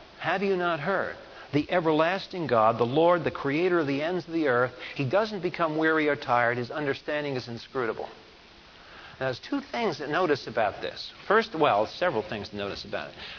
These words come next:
This is the creator-creature rationale. There it is again, creator-creature difference. And it's said that the creator of the ends of the earth, that's the extremities of the earth, it means he created the whole thing.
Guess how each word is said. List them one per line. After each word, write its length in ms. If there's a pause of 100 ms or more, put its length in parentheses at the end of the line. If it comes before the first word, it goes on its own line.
This 320 (160)
is 260
the 120
creator-creature 1000 (760)
rationale. 760 (640)
There 180
it 60
is 220
again, 260 (140)
creator-creature 720
difference. 560 (880)
And 480 (1120)
it's 200 (100)
said 380
that 200 (760)
the 140
creator 640
of 220
the 240
ends 380
of 80
the 100
earth, 240
that's 220
the 100
extremities 880
of 60
the 160
earth, 200
it 40
means 240
he 80
created 280
the 60
whole 220
thing. 260